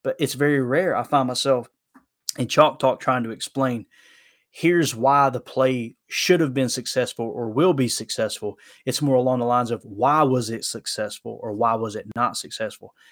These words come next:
Very rarely do the safeties up top or the, the depth of the cornerbacks have to do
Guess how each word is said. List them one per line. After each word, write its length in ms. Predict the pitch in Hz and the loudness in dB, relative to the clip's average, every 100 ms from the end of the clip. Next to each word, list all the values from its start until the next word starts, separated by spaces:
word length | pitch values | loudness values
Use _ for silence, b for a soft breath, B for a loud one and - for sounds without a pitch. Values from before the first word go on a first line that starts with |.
| b 120 | b -4
Very 400 | 110 175 202 180 | 4 6 4 4
rarely 560 | 156 165 139 107 98 _ _ _ _ _ _ | 4 4 2 0 -8 _ _ _ _ _ _
do 120 | 131 127 | -2 0
the 120 | 120 | 0
safeties 500 | - 156 147 143 131 | 0 0 -2 -2 0
up 160 | 127 | -2
top 400 | - 139 143 143 | 0 2 2 0
or 100 | 120 | -4
the, 220 | 104 104 - | -6 -8 -10
the 120 | 113 101 | -14 -2
depth 280 | 139 139 | 0 0
of 60 | - | -4
the 80 | - | -10
cornerbacks 680 | - 151 120 113 - - - b b | -2 0 2 -2 -6 -8 -16 b b
have 180 | - 127 | -2 -2
to 80 | 123 | -4
do 460 | 104 147 147 123 | 0 4 4 2